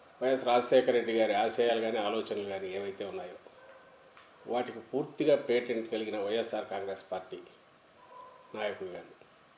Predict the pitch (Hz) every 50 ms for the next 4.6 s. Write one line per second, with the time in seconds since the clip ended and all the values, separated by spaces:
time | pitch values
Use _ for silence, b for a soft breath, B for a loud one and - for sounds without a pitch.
0 | _ _ _ _ - - - _ - - - - - - - - - - - -
1 | - - - - 131 143 143 147 156 165 - - - - - - - - - -
2 | - - - - - - - - - - - - - - - - - - - 120
3 | 120 120 - 123 131 135 - - 151 143 127 - - - - - - - - -
4 | - 98 98 120 127 123 - - 131 139 151